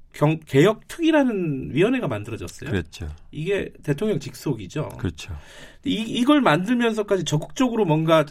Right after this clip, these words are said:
Speaker 1: 아까 말씀하신 밑그림을 한번 그려보자라고 추진을 했던 것 같은데
Speaker 2: 음.
Speaker 1: 왜 그렇게 된 건가 짚어봤으면 좋겠네요.
Speaker 2: 네. 그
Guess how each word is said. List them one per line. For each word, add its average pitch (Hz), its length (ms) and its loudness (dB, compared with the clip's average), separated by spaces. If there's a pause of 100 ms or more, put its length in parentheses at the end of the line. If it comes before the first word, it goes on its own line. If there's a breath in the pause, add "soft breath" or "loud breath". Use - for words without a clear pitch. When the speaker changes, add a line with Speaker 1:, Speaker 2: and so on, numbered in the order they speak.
Speaker 1:
아까 - 180 -4
말씀하신 120 720 2
밑그림을 196 460 -2
한번 175 160 -4
그려보자라고 180 1160 2
추진을 254 360 0
했던 320 240 2
것 302 80 2
같은데 104 760 -2
Speaker 2:
음. 87 260 -6
Speaker 1:
왜 277 180 6
그렇게 269 260 2
된 165 360 2
건가 123 600 0
짚어봤으면 156 520 -8
좋겠네요. 104 460 -14 (120)
Speaker 2:
네. 71 220 -6 (440 loud breath)
그 107 580 0